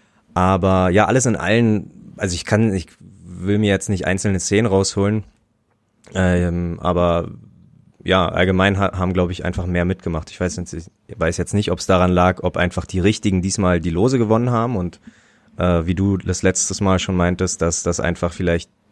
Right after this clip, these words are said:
die mehr Glück haben, die auch mehr Gas geben. Aber ich, äh,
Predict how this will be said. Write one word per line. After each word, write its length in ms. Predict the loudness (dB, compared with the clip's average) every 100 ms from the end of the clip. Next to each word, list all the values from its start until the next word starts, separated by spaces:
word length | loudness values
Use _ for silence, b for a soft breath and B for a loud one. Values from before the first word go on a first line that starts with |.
| -4
die 120 | 0
mehr 180 | 2 2
Glück 220 | 0 0
haben, 180 | 0 2
die 120 | 2
auch 140 | 0
mehr 420 | 2 2 4 2 2
Gas 340 | 2 2 0
geben. 340 | -2 -2 -2 -8 B B B
Aber 320 | 2 4 4
ich, 340 | 0 -6 -8
äh, 320 | -4 0 0